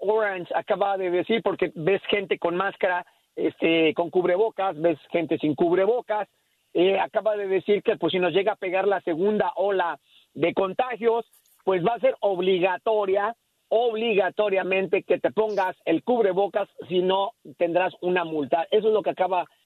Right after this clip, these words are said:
de decir hace como dos días el mayor del condado Orange, ah, de County,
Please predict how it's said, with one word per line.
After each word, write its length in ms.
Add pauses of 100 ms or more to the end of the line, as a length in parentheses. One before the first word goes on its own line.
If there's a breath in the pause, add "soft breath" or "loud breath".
(120)
de 120
decir 300
hace 220
como 260
dos 220
días 280 (420 soft breath)
el 200
mayor 300
del 160
condado 400
Orange, 540
ah, 580
de 100
County, 480